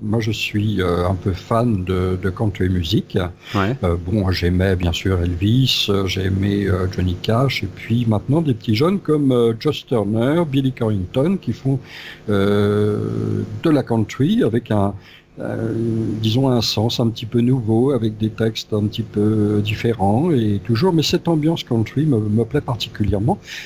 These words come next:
Speaker 1: et surtout parce que la country music est, euh, propice à, au développement de, de mélodies et d'histoires que le chanteur raconte.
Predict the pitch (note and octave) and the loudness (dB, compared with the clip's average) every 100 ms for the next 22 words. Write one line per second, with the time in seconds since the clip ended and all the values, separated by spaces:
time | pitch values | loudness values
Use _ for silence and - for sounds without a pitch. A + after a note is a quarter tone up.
0 | - C#3+ C3+ B2 - B3 - D#3+ C#3+ - | -4 -2 0 -4 -2 -4 -2 -4 -2 -4
1 | G3+ D#3 A#2+ A#2 A2 G#2 G2+ F#2 G3 - | -2 -2 -2 -4 0 0 0 0 -2 -2
2 | - F#2+ - - - _ - - C#3+ C#3+ | -4 -6 -8 -20 -20 _ -20 -2 2 4
3 | C3+ - G#2+ G#2 - C3 B2+ G#3+ A3+ - | 2 0 0 0 -2 -4 -2 -2 0 -2
4 | - - - A#2 G#2+ G#2 G2+ G2 G2 G#2+ | -4 -8 -2 2 2 2 0 -2 -4 -6
5 | - A#2+ A2+ D3 C3+ - D#3 G3 A3+ - | -4 -2 2 2 2 0 0 0 -2 -14
6 | B2 G#2+ A2 G#2+ G2+ G2+ A2 A#2 D3+ A#2+ | -10 -2 0 2 0 -2 0 2 2 0
7 | A2 F#3+ - - - G3+ D3 A2+ B2 - | -2 -6 -6 -8 -2 0 0 -4 -4 -4
8 | - - E3+ B2+ - - A2 G#2+ - G#2 | -6 -2 0 0 -4 -2 0 0 -2 -2
9 | G#2 G2+ G2+ A2+ - F2 E2+ - | 0 -2 -2 -2 -2 -4 -10 -12